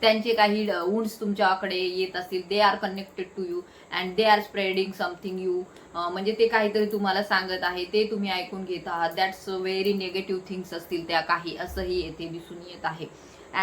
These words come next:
And, अ, असंही जाणवत आहे की, अ, काहीतरी जे आहे जे, अं, तुम्हाला व्यक्त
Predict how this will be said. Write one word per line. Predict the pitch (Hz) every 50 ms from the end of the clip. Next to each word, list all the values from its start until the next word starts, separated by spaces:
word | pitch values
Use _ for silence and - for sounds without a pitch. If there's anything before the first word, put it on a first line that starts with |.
| 190 190
And, | 190 196 190 190
अ, | 196 196 196 196 190 - - - - - - - - - - - - - - - - - - - - - - - - - - - - - - - -
असंही | 208 208 - 285 277 262 277 277
जाणवत | 247 240 208 202 202 208 208 202
आहे | 196 214 202 214 208
की, | 202 - 254 269 285 294 294 - - - - - -
अ, | - 185 190 190 190 196 196 196 - - - - -
काहीतरी | 220 226 254 277 302 339 320 320 311 294
जे | 294 269
आहे | 254 247 240 247 247
जे, | 214 226 247 247 240
अं, | 233 - - 147 165 196 185 - - - - -
तुम्हाला | 240 233 254 254 254 214
व्यक्त | 208 226 233 - - -